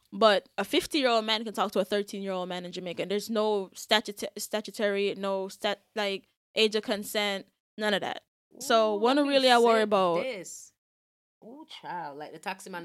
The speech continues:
Speaker 2: with the, with the school
Speaker 1: Yeah.
Speaker 2: girl them. <laughs>
Speaker 1: Yeah.
Speaker 2: Mm.
Speaker 1: And you wanna know how this came up?
Speaker 2: Mm.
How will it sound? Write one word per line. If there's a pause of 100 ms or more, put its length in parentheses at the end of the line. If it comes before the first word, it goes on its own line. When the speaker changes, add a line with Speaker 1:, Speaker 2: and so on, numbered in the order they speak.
Speaker 2:
with
the,
with
the
school
Speaker 1:
Yeah.
Speaker 2:
girl
them. (100)
<laughs>
Speaker 1:
Yeah. (680)
Speaker 2:
Mm.
Speaker 1:
And
you
wanna
know
how
this
came
up?
Speaker 2:
Mm.